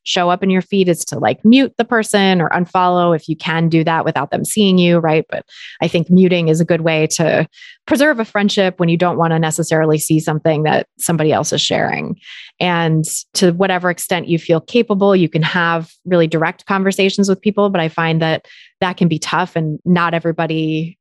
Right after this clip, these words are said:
likes having <laughs> direct conversations in the first place. Not everybody feels equipped to do that anyway, regardless of the subject. And then when it's a subject that's really personally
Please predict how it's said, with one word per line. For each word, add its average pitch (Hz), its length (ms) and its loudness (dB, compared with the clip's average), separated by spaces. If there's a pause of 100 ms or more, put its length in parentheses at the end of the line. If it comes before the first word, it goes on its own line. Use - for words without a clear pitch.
likes 160 260 -2
having 175 260 -2
<laughs> - 20 2
direct 180 280 -2
conversations 180 680 0
in 147 60 -6
the 135 80 -4
first 247 280 -2
place. 226 280 0
Not 165 140 0
everybody 156 340 0
feels 160 220 0
equipped 160 300 -2
to 156 80 -6
do 160 160 2
that 160 320 -2 (480)
anyway, 160 640 4
regardless 180 560 0
of 170 120 -6
the 165 60 -4
subject. 156 500 -4
And 175 140 2
then 170 140 0
when 165 100 0
it's 165 140 -2
a 160 40 -2
subject 165 400 -2
that's 156 160 -2
really 180 280 2
personally 160 840 0